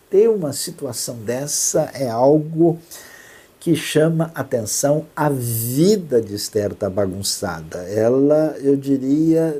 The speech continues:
não sei se ela consegue se sentir suficientemente em casa, em qualquer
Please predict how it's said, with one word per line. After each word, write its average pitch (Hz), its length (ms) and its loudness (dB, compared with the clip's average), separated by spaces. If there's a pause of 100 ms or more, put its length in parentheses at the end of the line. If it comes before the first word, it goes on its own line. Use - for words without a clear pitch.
não 139 220 -2
sei 147 440 0
se 135 320 -6
ela 123 240 0
consegue 120 680 -2
se 120 220 -8
sentir 139 720 0 (320)
suficientemente 165 2000 -2
em 185 180 0
casa, 143 640 0
em 139 140 -6
qualquer 143 640 0